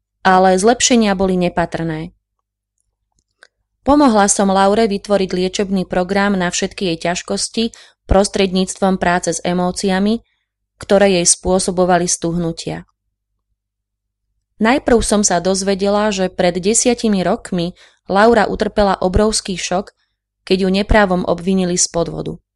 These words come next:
Od toho momentu sa jej zdravotný stav zhoršoval. Začali sme liečebný proces prácou s emóciami hnevu, smútku, depresie a zlosti. Laure istý čas trvalo, kým odpustila všetkým zainteresovaným osobám.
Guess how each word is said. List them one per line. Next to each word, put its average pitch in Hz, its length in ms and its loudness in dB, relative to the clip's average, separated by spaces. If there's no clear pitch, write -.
Od 185 160 0
toho 196 240 4
momentu 202 560 0
sa 202 240 0
jej 180 80 -2
zdravotný 190 560 -2
stav 175 320 -2
zhoršoval. 165 720 -6
Začali 202 440 0
sme 254 200 4
liečebný 208 560 2
proces 196 400 0
prácou 196 480 -2
s - 160 -8
emóciami 196 720 -2
hnevu, 185 400 -4
smútku, 202 720 -2
depresie 185 560 0
a - 160 -4
zlosti. 170 560 -6
Laure 202 400 4
istý 220 400 -4
čas 208 240 -2
trvalo, 196 400 2
kým 175 240 -6
odpustila 185 640 -2
všetkým 170 640 -6
zainteresovaným 170 1040 -2
osobám. 165 720 -6